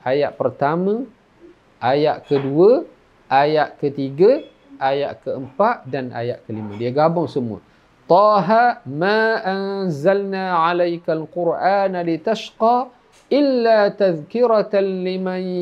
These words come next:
yakhsha tanzilan mimman khalaqal arda was samawatil ula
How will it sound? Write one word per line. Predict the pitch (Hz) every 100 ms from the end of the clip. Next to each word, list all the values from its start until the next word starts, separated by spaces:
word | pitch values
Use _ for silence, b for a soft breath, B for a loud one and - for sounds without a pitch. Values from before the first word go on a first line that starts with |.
| 170 170
yakhsha | 196 - - - 226 269 269 _ _ _
tanzilan | 156 170 196 196 202 202 202 196 147 202 233 220 202 196
mimman | 190 185 180 190 190 180 175 170 160
khalaqal | - 220 202 180 185 170 160
arda | 180 190 175 165
was | 165 165 -
samawatil | 170 165 180 190 190 165 160 165 170 156
ula | 143 135 214 247 254